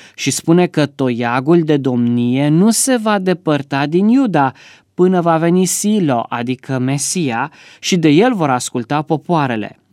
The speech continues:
Geneza patruzeci și nouă cu zece. Isus este urmașul lui David, din seminția lui Iuda, și este rege pentru veșnicie. Pur și simplu,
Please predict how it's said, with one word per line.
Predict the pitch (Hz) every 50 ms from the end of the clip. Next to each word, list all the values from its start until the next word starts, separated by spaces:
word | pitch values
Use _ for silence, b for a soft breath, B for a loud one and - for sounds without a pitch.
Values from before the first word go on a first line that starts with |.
| -
Geneza | 117 - 117 113 117 127 123 135 120
patruzeci | 110 - 123 - - 123 120 120 117 107
și | - -
nouă | 110 113 113 117 127 127 127 127 131 139 - _
cu | - - - 139
zece. | 147 160 156 117 - - - - - _ _ _ _ _ _ _ _ _ -
Isus | - 151 - - 262 247 -
este | 277 226 - - 196
urmașul | 170 156 135 131 131 131 143 156 - - 165 143
lui | 135 143 143
David, | 135 135 190 190 180 147 127 120 104 - - - - -
din | - 131 127 135 131 127
seminția | 123 - - - 117 117 120 131 143 - - 240 254 240 220
lui | 196 165 147 135
Iuda, | 131 120 110 113 110 101 b b b b b b
și | b - - 127
este | 123 120 - - - 123 117 113
rege | 120 135 143 139 131 117 107 120 120 110 107 b b b b _
pentru | - 131 123 123 120 - 120
veșnicie. | 113 110 117 110 - - 123 120 - - - 135 123 110 - - - _ _ _ _ _ _ _ _ _ _ _ _ _
Pur | - 127 139 156
și | - - 233
simplu, | 208 - - - 123 113 110 110 - 117 120 127 143 165 -